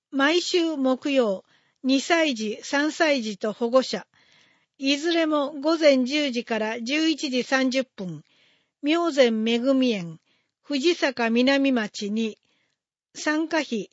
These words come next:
月、各千円。三月は徴収なし。申し込み、十一月一日から市ホームページから取り出せる申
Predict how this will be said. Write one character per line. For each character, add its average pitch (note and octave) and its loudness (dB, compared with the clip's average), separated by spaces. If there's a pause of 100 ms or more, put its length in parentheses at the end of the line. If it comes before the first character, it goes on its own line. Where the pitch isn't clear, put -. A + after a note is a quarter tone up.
(140)
月、 B3+ -4
各 D4+ -2
千 C4+ 2
円。 E3+ -6 (400)
三 E4+ -2
月 B3+ -2
は G#3 -4
徴 C4 4
収 B3+ 0
な A3+ -2
し。 - -10 (800)
申 C#4+ 2
し - -8
込 C#4 2
み、 A#3 -2 (420)
十 D4 2
一 E4+ 2
月 D#4+ 0
一 D#4 -2
日 - -2
か A3+ -2
ら G#3+ -6 (380)
市 D#4+ 0
ホ E4 -2
ー - -2
ム E4+ -2
ペ F4 2
ー D4+ 2
ジ B3 -2
か A3 -4
ら G#3+ -2
取 A#3+ 0
り C4 -2
出 B3+ 0
せ B3 0
る A3+ 2
申 A3 0